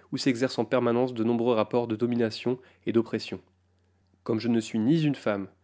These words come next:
ni pauvre, ni racisée, ni gay, ni trans, ni handicapée, on peut dire que je suis né du bon côté de la barrière. Enfin, je veux dire,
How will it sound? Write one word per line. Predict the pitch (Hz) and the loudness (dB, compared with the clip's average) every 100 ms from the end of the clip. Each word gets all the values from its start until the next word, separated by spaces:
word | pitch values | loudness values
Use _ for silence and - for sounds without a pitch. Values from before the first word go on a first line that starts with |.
| _ | _
ni | 135 156 | -2 -2
pauvre, | - 107 98 - _ _ | 0 -2 -4 -16 _ _
ni | 131 147 | 2 2
racisée, | 139 - 117 117 - _ _ _ | 2 -4 -6 -6 -6 _ _ _
ni | 135 147 | 0 0
gay, | 120 107 - - | 2 0 -2 -6
ni | 135 | -6
trans, | 143 - 107 - - _ | -6 -4 -4 -6 -18 _
ni | 135 135 | 0 0
handicapée, | 123 110 104 - 117 - _ _ _ | 0 -4 -6 -2 -2 -4 _ _ _
on | 120 | -4
peut | 127 | -2
dire | 117 135 | 0 0
que | - | -2
je | 123 | -4
suis | 120 135 | 0 0
né | 135 | 0
du | 113 | -4
bon | 110 131 | 0 0
côté | 131 135 | 2 -2
de | 120 | 0
la | 110 | 0
barrière. | 95 95 90 - _ _ _ _ _ - | -2 -4 -8 -10 _ _ _ _ _ -4
Enfin, | 127 | -2
je | 117 | 0
veux | 113 | -2
dire, | 110 101 | -2 -6